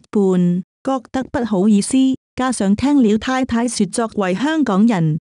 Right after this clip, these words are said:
應為香港做點事，於是信便沒有寄出去。接受了年度作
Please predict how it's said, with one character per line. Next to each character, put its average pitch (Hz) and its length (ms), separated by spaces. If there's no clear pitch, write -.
應 320 240
為 208 220
香 262 260
港 233 220
做 202 200
點 196 240
事， 180 380
於 233 120
是 220 240
信 202 240
便 196 200
沒 180 160
有 190 180
寄 208 220
出 254 100
去。 202 520
接 269 180
受 196 220
了 180 180
年 190 200
度 190 160
作 208 180